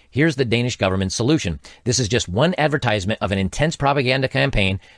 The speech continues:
Danish feminist inti-, institutions undertook to try to beg men to inseminate Dan-, Danish women for mom and for the state. Sorry, I'm getting a little tongue-tied there tonight.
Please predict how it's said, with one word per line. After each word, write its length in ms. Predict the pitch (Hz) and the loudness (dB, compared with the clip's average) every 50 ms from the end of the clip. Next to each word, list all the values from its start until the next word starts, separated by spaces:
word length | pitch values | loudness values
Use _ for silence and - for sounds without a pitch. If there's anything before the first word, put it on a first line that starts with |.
| _ - | _ -6
Danish 360 | - 104 127 143 156 143 - | -2 -2 0 0 0 -2 -4
feminist 420 | - - - 123 123 127 120 - - | -4 -4 -2 0 0 0 -2 -4 -4
inti-, 360 | 120 135 - 156 135 - - _ - | -4 -4 -2 -4 -6 -6 -8 _ -2
institutions 640 | 147 160 - - 131 - 120 104 - 117 104 - | -2 0 0 -2 -2 -2 -2 -2 0 -2 -4 -2
undertook 400 | - 117 135 135 - 123 110 101 | -2 -2 -2 0 0 0 0 0
to 80 | - 98 | -2 -2
try 120 | - 110 | -2 0
to 60 | 104 - | 0 0
beg 220 | 76 113 147 139 | 2 0 0 2
men 240 | 107 101 98 98 - - - - - _ | 2 0 0 0 -2 -8 -14 -20 -18 _
to 140 | - 127 120 | -6 -6 -4
inseminate 520 | - 110 110 - - 139 147 156 160 151 110 | -2 -4 -4 -2 0 0 2 2 2 2 2
Dan-, 280 | 123 135 143 131 110 | 0 0 0 0 0
Danish 480 | 113 135 143 135 135 135 131 - - - - | 0 0 0 0 0 -2 -2 -4 -8 -10 -6
women 340 | 98 107 120 110 98 95 98 - - - - - | -2 0 2 2 2 0 0 -4 -8 -16 -20 -10
for 160 | - 104 104 | -4 -2 0
mom 300 | 95 95 98 98 98 - - | 2 2 2 2 0 0 -2
and 160 | 101 95 92 85 | -4 -4 -4 -2
for 160 | - 87 85 | -2 -2 -2
the 80 | 76 85 | -2 -4
state. 320 | - - - 95 90 - - - - - - | -4 -2 -2 -4 -4 -6 -10 -18 -18 -18 -4
Sorry, 240 | - 139 135 123 | -2 0 2 2
I'm 100 | 104 98 | 2 0
getting 160 | 98 113 117 104 | -2 -2 -2 0
a 20 | |
little 140 | 104 92 85 | -2 -2 0
tongue-tied 400 | - 131 151 143 104 92 90 85 | 0 0 0 2 2 0 0 0
there 120 | 92 87 - | -2 -2 -2
tonight. 260 | - 98 87 90 | -2 -4 -4 -4